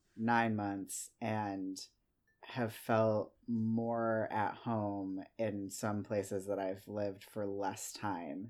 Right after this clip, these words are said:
than in places that I've lived for longer. And so I, I think that there's, there is some sort of energetic connection associated with the idea of belonging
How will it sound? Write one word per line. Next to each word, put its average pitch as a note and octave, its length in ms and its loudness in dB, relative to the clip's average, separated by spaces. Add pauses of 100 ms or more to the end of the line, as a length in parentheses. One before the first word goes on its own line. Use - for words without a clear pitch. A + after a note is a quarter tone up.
than A2 240 0
in G#2 160 -4
places G2 440 -6
that G2 100 -4
I've F#2+ 200 -4
lived G2 260 -4
for G#2 240 -6
longer. A2+ 720 -6 (640)
And G#2+ 720 2 (540)
so - 180 0
I, A#2 240 6 (340)
I A#2+ 80 2
think C#3 280 0
that D3+ 140 0
there's, C3 500 0 (380)
there C3 220 6
is C3+ 380 2
some A#2+ 220 2
sort A#2 280 4
of G2+ 180 0 (580)
energetic A#2 760 4
connection G#2 720 0
associated G#2 800 -2
with G#2 140 -6
the G2+ 140 -2
idea G2 460 -4
of F#2+ 300 -4
belonging G2 840 -4